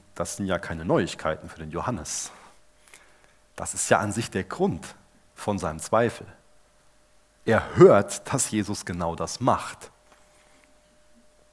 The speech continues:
Aber er sitzt persönlich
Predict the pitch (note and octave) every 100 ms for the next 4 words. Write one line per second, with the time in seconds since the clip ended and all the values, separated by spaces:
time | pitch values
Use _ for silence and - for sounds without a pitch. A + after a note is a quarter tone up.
0 | _ _ - _ _ _ - - - F2
1 | E2+ F2+ G#2 - F2 E2+ F2+ G2+ A2 -
2 | -